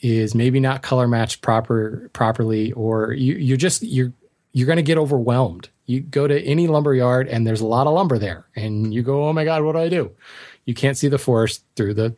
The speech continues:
lumber. Um, so having a parts list,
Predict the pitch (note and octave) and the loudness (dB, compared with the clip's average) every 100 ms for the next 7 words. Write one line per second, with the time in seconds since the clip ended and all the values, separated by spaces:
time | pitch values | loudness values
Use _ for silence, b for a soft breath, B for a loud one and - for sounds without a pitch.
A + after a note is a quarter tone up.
0 | - G2+ A#3+ - - _ B B B B | -6 -2 0 -2 -10 _ B B B B
1 | B C#3 C3 B2 B2 - - - - D3+ | B 0 4 4 2 -2 -4 -2 2 4
2 | C#3+ C3+ - _ _ - - - F#3 G#3 | 2 0 -10 _ _ -12 -8 -2 0 4
3 | G#3+ G#3+ A#3+ - D3 D3 C#3 - G3+ C3+ | 2 2 -4 -2 0 0 -2 0 0 0
4 | - A#2+ E2+ - - | -4 -6 -6 -10 -10